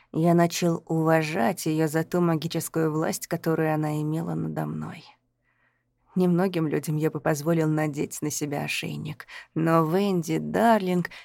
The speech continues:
и тут стало бы исключением. "Так что вы предлагаете?" — уточняет Жизель. "Использовать Дарлинг в качестве заложницы?" "Угрожать жизни Вейна?" — предлагает Хольт.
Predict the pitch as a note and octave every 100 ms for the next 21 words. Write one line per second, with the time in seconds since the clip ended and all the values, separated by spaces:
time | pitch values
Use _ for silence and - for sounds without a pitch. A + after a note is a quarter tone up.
0 | _ E3 E3 - G3 A3 A3 - F3 E3
1 | F3 D#3+ E3 E3 - E3 - F#3 F3 D3
2 | C#3+ D#3 - _ _ _ _ _ _ _
3 | _ _ _ _ - F#3 - - A#3+ C4
4 | B3+ B3 G#3+ E3+ D3+ - D3+ D3+ - _
5 | _ _ - F#3 D#3+ - - D3+ D3+ D3+
6 | D3+ C#3+ B2+ - _ _ - - F3+ F#3
7 | - G#3+ F#3+ F#3+ F3+ - D#3+ D#3 D#3+ G3
8 | G#3 - - E3+ F3 - F3+ E3+ F3 A3+
9 | E4 E4+ D#4+ - D#3 D#3 _ _ _ _
10 | _ _ _ _ _ _ F3+ F3 F3 D#3+
11 | E3+ D3+ E3+ E3 E3 D#3+ F#3 C4+ C#4+ -
12 | _ _ _ _ _ C#3+ D3+ D3 C#3+ D3+
13 | D3+ D3+ - - E3 - -